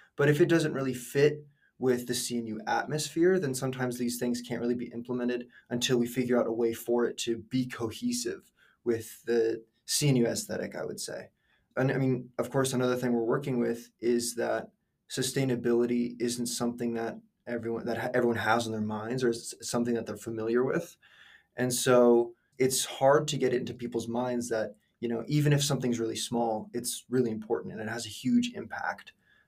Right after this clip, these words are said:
Um, and maybe some things are even, you know, a little bit gross, like composting can be a little bit gross at times,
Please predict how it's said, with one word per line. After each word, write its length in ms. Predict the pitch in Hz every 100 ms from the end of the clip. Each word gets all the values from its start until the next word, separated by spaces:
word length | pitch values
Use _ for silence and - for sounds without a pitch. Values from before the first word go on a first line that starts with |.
| _
Um, 400 | 117 110 104 101 - _ _ _ -
and 320 | 131 131 117
maybe 360 | 123 139 143 147
some 300 | - 131 120
things 400 | 135 139 143 -
are 140 | 117
even, 500 | 120 120 120 117 113
you 80 | 113
know, 260 | 104 107 - -
a 60 |
little 180 | 120 120
bit 160 | 123 123
gross, 380 | 180 139 120 -
like 200 | 110 - _ _ _ -
composting 760 | 165 196 170 123 - 113 123
can 160 | 131 120
be 100 | 123
a 80 | 120
little 200 | 120 117
bit 140 | 107
gross 300 | 131 135 135
at 60 | -
times, 400 | - - -